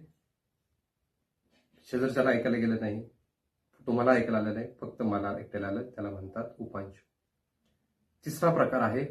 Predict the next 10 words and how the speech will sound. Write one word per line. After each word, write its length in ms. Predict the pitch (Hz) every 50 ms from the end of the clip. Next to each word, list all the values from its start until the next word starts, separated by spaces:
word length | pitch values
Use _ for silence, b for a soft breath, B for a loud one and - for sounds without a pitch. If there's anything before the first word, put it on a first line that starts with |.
| - - _ _
मानसिक. 640 | 107 101 101 104 107 110 120 113 - 110 101 - - _ _ _ _ _ _ _ _ _ _ _ _ -
तो 100 | 151 151
म्हणजे 260 | 156 135 123 127 127
कसा? 380 | - 135 - - - 117 117 - - - _ _ _ _ _ _ _ _ _ _ _ _ _ _ _ _ _ _ _ _ _ _ _ _ _ _ _ _ _ -
संत 120 | - 160 165 - -
कबीरदास 400 | 175 151 156 147 147 147 139 -
म्हटलेत, 360 | 131 110 98 101 101 117 - - - - _ _ _ _ _ _ -
"ओठ 300 | 160 151 147 147 - 139
न 140 | 131 131
हले, 440 | 123 107 107 117 117 127 151 165 165